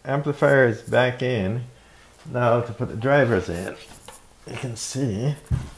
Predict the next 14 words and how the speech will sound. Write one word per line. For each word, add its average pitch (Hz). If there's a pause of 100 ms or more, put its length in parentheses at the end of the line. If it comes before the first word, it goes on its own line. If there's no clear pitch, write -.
(1000)
So 113
here 123
are 110
the 101 (480)
connections, 117
so 98
it's 98
easy 110 (1500)
when 101
you 98
do 101
it -
that 107
way. -